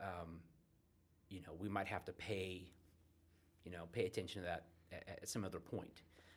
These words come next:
Um, and it takes a long time for them to start to realize that every new thing that they learn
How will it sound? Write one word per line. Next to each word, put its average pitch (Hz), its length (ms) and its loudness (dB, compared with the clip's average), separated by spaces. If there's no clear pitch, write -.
Um, 87 180 -4
and 123 120 6
it - 120 2
takes 170 320 4
a 139 80 6
long 120 340 6
time 123 260 4
for 113 100 6
them 107 160 8
to 101 80 2
start 104 320 4
to 101 100 0
realize 98 600 8
that 90 140 -2
every 120 280 6
new 110 280 8
thing 113 280 4
that 110 120 2
they 95 120 6
learn 90 400 0